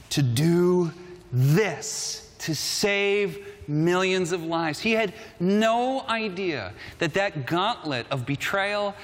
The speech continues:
suffering, deception, all of that was all preparing him for this moment. What if what you're going through right now, maybe God's going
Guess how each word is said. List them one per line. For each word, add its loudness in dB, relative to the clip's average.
suffering, -2
deception, 0
all 0
of -2
that 0
was 0
all 2
preparing 0
him 2
for 0
this 0
moment. 2
What 2
if 0
what 0
you're 2
going 2
through 0
right 0
now, 0
maybe 0
God's 0
going 0